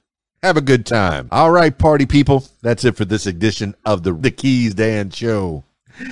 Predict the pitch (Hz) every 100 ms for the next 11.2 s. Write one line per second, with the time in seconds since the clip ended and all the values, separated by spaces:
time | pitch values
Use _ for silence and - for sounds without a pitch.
0 | 240 143 135 185 170 127 131 143 139 139
1 | 127 120 135 131 92 104 120 101 - 120
2 | 117 90 92 113 127 120 - 107 123 127
3 | 120 - 127 123 120 120 - 120 123 123
4 | 120 127 - 123 131 113 113 98 85 104
5 | 85 71 - _ _ - - 98 - 80
6 | 80 80 104 123 - 107 113 - 123 120
7 | 110 85 73 - _ _ - 120 123 127
8 | - _ 123 110 98 98 107 101 110 98
9 | 95 87 110 98 98 104 120 117 _ -
10 | _ - 113 113 110 101 110 120 110 87
11 | 80